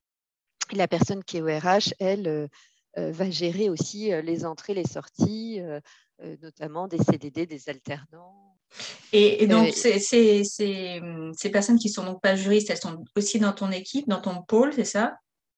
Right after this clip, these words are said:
Speaker 1: C'est ça.
Speaker 2: Euh, et donc, vous, vous êtes rattaché, euh, enfin, ce pôle est rattaché directement à la direction juridique. Enfin, vous êtes, vous
Speaker 1: Oui,
Speaker 2: faites
Speaker 1: oui.
Speaker 2: partie de la... Mais d'accord.
Speaker 1: Tout à fait. Le directeur juridique a six, euh,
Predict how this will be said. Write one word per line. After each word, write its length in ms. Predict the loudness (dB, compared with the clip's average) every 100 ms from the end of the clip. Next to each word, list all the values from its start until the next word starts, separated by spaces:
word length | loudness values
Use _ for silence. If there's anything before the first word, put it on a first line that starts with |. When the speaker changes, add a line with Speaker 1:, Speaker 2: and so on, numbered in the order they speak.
| _
Speaker 1:
C'est 120 | -6
ça. 220 | -2 -2 -2
Speaker 2:
Euh, 260 | -6 -10 -12 -18 -20 -8
et 80 | 0
donc, 280 | 4 4 4 0 -2
vous, 320 | -2 2 4
vous 160 | 4 4
êtes 120 | 2
rattaché, 720 | 0 0 0 2 2 4 4
euh, 160 | 2 0
enfin, 300 | -4 -6 -6 -10
ce 240 | -12 -4
pôle 280 | -2 4 4
est 40 | 6
rattaché 400 | 4 2 -2 0
directement 440 | 0 0 0 2
à 40 |
la 100 | 2
direction 360 | 2 -4 -4 -6
juridique. 540 | -4 -2 -2 -2 -6 _ _
Enfin, 120 | -6
vous 180 | -6 -2
êtes, 120 | -2
vous 160 | -2 -8 0
Speaker 1:
Oui, 40 |
Speaker 2:
faites 80 | 2
Speaker 1:
oui. 60 | 4
Speaker 2:
partie 280 | 2 0 0
de 60 |
la... 100 | -2 -6 _
Mais 80 | -4
d'accord. 360 | -2 -4 -8 -12 _ _ _ _ _
Speaker 1:
Tout 120 | -6 -2
à 100 | 0
fait. 140 | 0
Le 120 | -2 0
directeur 480 | 0 0 -2 -4
juridique 380 | -4 -6 -8 -6
a 100 | -4
six, 480 | -4 -6 -8 -6 -4
euh, 240 | -4 -4